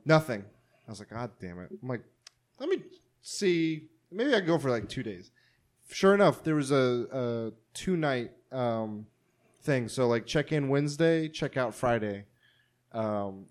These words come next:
at the Hyatt. I was like, "Fuck yeah." And I got it. And so I, I, I left work. I, I, I took the day off on,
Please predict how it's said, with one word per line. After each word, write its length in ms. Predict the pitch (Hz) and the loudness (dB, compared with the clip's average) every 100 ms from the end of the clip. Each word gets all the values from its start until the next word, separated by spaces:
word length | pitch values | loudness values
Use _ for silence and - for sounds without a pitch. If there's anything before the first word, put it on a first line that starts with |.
| - | -4
at 180 | 127 | -2
the 80 | 139 | -2
Hyatt. 380 | 127 151 147 110 | 0 2 2 2
I 40 | 110 | -2
was 100 | 113 | -6
like, 120 | 117 - _ _ | -6 -10 _ _
"Fuck 260 | 175 175 233 | 0 2 2
yeah." 340 | 247 269 254 - | 2 4 2 -4
And 100 | - | -4
I 60 | 135 | 0
got 260 | 131 156 165 | 2 4 4
it. 180 | 190 - - - | 0 -6 -12 -4
And 540 | 127 123 120 117 113 - _ _ | -2 0 0 -4 -8 -16 _ _
so 140 | - 147 | 0 4
I, 100 | 135 | 4
I, 160 | - 127 | 4 2
I 180 | 101 | 2
left 340 | 131 151 151 - | 2 2 0 -4
work. 380 | 135 135 - - | -4 -4 -8 -6
I, 100 | 127 | -2
I, 500 | 120 113 117 113 123 - | 0 0 -2 -2 -6 -8
I 20 | 117 | -10
took 180 | - 139 | -10 -10
the 60 | 139 | -4
day 120 | 123 | -2
off 220 | 127 - | -2 -4
on, 260 | 123 120 | -8 -8